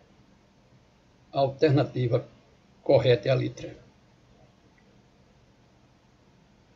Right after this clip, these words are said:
letra C. Fusíveis devem ser verificados semanalmente.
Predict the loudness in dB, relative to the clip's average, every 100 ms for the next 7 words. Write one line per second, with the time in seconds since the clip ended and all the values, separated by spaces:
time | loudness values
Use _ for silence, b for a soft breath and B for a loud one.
0 | _ _ _ _ _ _ _ _ _ _
1 | _ _ _ _ -20 -20 2 4 4 2
2 | -2 2 6 8 6 -2 -4 0 0 2
3 | 2 2 2 -2 -2 0 2 0 0 2
4 | 4 2 -2 4 8 10 10 8 6 -2
5 | -16